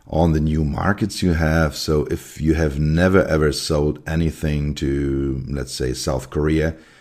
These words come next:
it makes sense to have personas from South Korea and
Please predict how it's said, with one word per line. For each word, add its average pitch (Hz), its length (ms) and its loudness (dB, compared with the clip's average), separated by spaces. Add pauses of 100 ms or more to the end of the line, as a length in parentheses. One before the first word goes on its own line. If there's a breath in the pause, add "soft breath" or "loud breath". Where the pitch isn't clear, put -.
(380 loud breath)
it 90 120 -2
makes 101 420 6
sense 78 480 0
to 78 160 0
have 76 360 -2
personas 76 560 -2
from 71 160 -6
South 69 360 -6
Korea 82 500 2 (400 loud breath)
and 92 280 2